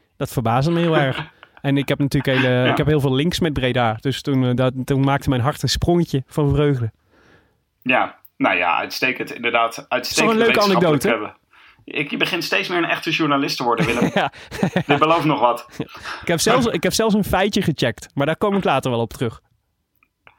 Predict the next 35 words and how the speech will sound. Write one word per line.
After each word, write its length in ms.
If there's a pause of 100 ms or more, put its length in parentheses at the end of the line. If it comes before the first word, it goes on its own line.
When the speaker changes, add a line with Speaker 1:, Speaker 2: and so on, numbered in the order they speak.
(160)
Speaker 2:
Oh, 280
oké. 380 (360)
Nou, 200
Speaker 1:
Ja. 60
Speaker 2:
laten 320
we, 360
laten 220
we 60
naar 100
de 80
koers 260
gaan. 280 (320)
Speaker 1:
Ja, 280
precies. 420
Speaker 2:
Eh, 220 (840)
een 120
mooi, 320
eh, 260
interviewtje 600
voorafgaand. 840
Zo'n 260
interviewtje 460
wat 120
later 300
wordt 180
uitgezonden, 520
weet 160
je 60
wel, 100
op 60
de 80
Belg. 340 (140)
Speaker 1:
Mhm. 220
Speaker 2:
Was, 240
eh, 180